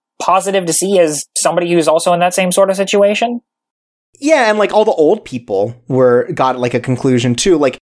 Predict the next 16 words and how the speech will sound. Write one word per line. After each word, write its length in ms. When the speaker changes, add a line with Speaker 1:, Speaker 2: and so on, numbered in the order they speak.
Speaker 2:
they, 480
they 240
have 200
a, 240
like, 200
a 240
relationship 640
built 240
up 160
from 220
the 80
start 360
of 120
sort 200
of, 60
like, 160